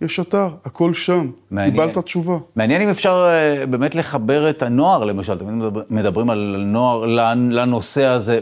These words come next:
Speaker 2: שוב, חמישים שנה, אבל משהו כל כך דרמטי בחיי אומה.
Speaker 1: אז האגף ה-, האגף ה-, הרלוונטי, החברתי, ביטחוני, עוסק גם בזה, מחבר את הנוער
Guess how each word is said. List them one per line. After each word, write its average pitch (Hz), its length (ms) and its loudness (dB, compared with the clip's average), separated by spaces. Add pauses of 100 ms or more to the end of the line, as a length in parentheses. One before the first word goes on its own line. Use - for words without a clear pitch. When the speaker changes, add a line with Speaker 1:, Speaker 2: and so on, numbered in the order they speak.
(100)
Speaker 2:
שוב, 139 320 -2
חמישים 135 500 -2
שנה, 117 440 0 (300)
אבל 101 160 -4
משהו 131 300 -4
כל 110 120 -8
כך 131 200 -4
דרמטי 117 500 -2
בחיי 110 460 -4
אומה. 127 500 0 (320)
Speaker 1:
אז 107 220 -6
האגף 127 340 -2
ה-, 127 420 -2 (1120)
האגף 123 440 -2
ה-, 131 300 0 (120)
הרלוונטי, 120 600 -2
החברתי, 120 800 -2 (720)
ביטחוני, 127 600 0
עוסק - 480 -4
גם 135 260 0
בזה, 123 360 -2 (280)
מחבר 120 500 0
את 135 140 -4 (920)
הנוער 139 440 0